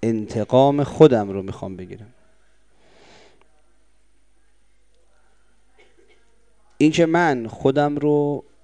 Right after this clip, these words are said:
فرزند امام زمان علیه السلام بدونم، چون گفتیم فرزند بودن به سید بودن یا سید نبودن نیست.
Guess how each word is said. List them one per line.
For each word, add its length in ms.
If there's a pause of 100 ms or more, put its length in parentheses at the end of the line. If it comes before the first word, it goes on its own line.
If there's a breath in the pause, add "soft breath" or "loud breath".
(760)
فرزند 680
امام 360
زمان 280
علیه 180
السلام 460
بدونم، 280 (1040 soft breath)
چون 140
گفتیم 220
فرزند 560
بودن 240
به 80
سید 540
بودن 280
یا 100
سید 440
نبودن 400
نیست. 340